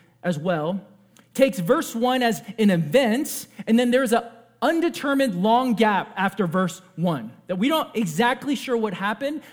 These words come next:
but it's possible that the fall of Satan happened between verse one and two.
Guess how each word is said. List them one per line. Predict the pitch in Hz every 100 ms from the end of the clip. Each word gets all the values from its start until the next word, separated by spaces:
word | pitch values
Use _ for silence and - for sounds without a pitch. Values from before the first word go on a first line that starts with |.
| -
but | 214
it's | 170
possible | - - 220 208 247 285
that | 233 190
the | 180
fall | - 208 208 214
of |
Satan | 208 - 214 226
happened | 196 208 208
between | 202 185 202
verse | 160 170
one | 160 170 196 196 -
and | 165 160
two. | - 214 202 294 339